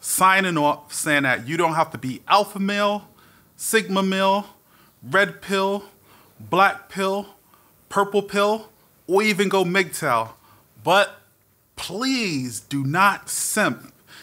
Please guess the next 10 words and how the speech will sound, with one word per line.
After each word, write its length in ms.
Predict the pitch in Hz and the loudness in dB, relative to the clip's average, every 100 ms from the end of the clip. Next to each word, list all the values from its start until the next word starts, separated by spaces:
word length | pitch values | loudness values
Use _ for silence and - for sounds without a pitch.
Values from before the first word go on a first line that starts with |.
| - | -10
and 140 | 135 135 | -6 -2
be 120 | 156 | 0
a 60 | 127 | -2
white 580 | 110 113 170 - - | -4 -2 0 0 -6
knight, 360 | 139 143 147 135 - - _ _ - | -4 0 0 -2 -12 -20 _ _ -20
blue 380 | 104 160 208 214 | -4 0 0 -2
pill, 640 | - 165 160 139 139 - - _ - 104 | -8 -6 -2 -2 -6 -12 -20 _ -20 -2
beta 280 | 175 190 185 | 2 4 2
male 500 | 156 147 135 139 135 _ _ | 0 0 -2 -4 -10 _ _
provider. 680 | 139 113 165 170 120 104 | -10 2 4 4 0 -8